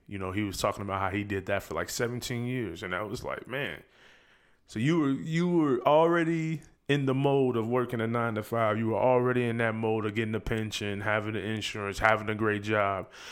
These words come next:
And then one important thing that he brings up in this episode is he talks a lot about his family. He talks about how when he had his family with him,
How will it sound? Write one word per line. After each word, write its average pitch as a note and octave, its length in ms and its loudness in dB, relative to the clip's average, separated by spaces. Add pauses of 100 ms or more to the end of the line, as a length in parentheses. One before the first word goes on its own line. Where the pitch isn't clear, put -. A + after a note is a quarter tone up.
(160)
And A#2+ 120 -2
then A2+ 160 0
one E3+ 140 4
important C3 460 0
thing A2 220 -2
that G#2+ 100 0
he G#2+ 80 0
brings G#2 400 -4
up F#2 240 -2
in F#2+ 80 -4
this G2 160 -6
episode G2 540 -2
is F2+ 60 -6
he G#2+ 60 -4
talks F#2 280 -2
a F2+ 40 -12
lot F2+ 180 0
about D#2+ 200 -4
his E2 140 -8
family. F2+ 560 -4
He F#2+ 80 -10
talks - 280 -4
about F#2+ 220 -4
how F#2 360 -4 (420)
when A2 80 -6
he A2 80 -4
had G#2+ 80 0
his G2+ 120 -6
family E3 380 2
with D#3 300 2
him, D3 240 -2